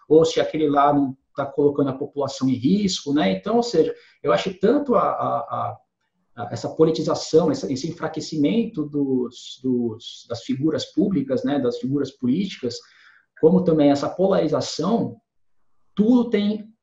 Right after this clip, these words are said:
desaguado no judiciário pra resolver essas questões que são, na verdade, direcionadas ao poder público.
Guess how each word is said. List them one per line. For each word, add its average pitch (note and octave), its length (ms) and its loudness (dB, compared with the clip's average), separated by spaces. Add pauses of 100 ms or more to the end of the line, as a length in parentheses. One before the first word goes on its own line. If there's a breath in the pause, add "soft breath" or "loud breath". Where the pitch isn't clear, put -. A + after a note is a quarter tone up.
(200)
desaguado F3+ 640 2
no F#3 100 6
judiciário F3+ 680 -2
pra F3 160 -6
resolver F#3+ 420 -2
essas E3 240 -6
questões - 640 -6
que G3 240 -2
são, G#3 380 2
na F#3+ 100 0
verdade, F3 480 -2
direcionadas F#3+ 680 0
ao A3 140 0
poder G#3 280 0
público. A#2+ 400 -2